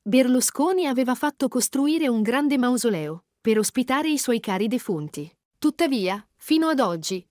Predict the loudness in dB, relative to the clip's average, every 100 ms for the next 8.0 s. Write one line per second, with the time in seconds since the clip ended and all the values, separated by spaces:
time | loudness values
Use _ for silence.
0 | -6 -2 0 2 2 2 4 2 2 0
1 | -2 -2 -2 0 0 0 -2 -2 -4 -4
2 | -12 -14 _ _ -4 0 2 0 -4 0
3 | 0 0 0 0 0 0 2 2 2 2
4 | 0 0 0 -2 0 -2 -2 -2 0 0
5 | 2 0 0 -2 -2 -2 -2 -4 -2 0
6 | 2 2 2 2 2 2 2 2 0 -2
7 | 0 0 0 0 0 -2 -4 -4 -6